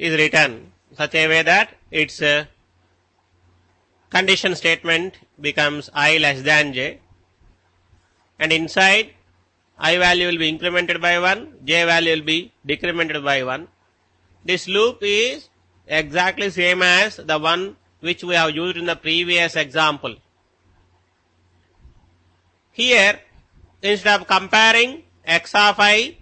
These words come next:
and x of j, we are simply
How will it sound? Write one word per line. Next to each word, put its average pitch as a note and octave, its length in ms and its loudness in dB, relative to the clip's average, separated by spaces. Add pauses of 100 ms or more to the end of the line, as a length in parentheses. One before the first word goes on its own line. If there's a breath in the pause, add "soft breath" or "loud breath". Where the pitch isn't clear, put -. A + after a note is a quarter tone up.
and F3+ 220 0
x D#3+ 240 0
of E3+ 240 0
j, C#3+ 300 -4 (1000)
we G#3 180 0
are F#3+ 160 4
simply G3+ 720 -4